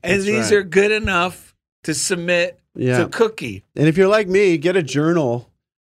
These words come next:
Speaker 2: and write thank you letters. Well, let's
Speaker 1: Yes.
Speaker 2: read once we get Je-, Jeff in here. Who cares? We'll do the breaths. How about that? And then we'll bring Jeff in. Or do
Speaker 1: Okay, are we gonna read this thing?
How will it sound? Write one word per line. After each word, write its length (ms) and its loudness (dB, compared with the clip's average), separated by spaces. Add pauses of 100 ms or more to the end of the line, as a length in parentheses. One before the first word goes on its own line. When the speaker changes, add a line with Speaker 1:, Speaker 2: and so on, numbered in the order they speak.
(140)
Speaker 2:
and 180 -2
write 380 0
thank 280 -2
you 120 -2
letters. 320 -2
Well, 180 -6
let's 60 -2
Speaker 1:
Yes. 360 2
Speaker 2:
read 220 -2
once 180 0
we 100 0
get 200 -2
Je-, 220 0
Jeff 320 -4
in 80 -4
here. 160 -4
Who 120 -4
cares? 280 -6
We'll 80 0
do 140 2
the 100 -2
breaths. 480 -4
How 100 -12
about 200 -10
that? 200 -12
And 80 -10
then 80 -4
we'll 120 -2
bring 180 -6
Jeff 260 -10
in. 200 -12
Or 100 -12
do 60 -6
Speaker 1:
Okay, 240 -4
are 120 -6
we 80 -4
gonna 200 -6
read 200 -12
this 220 -12
thing? 300 -12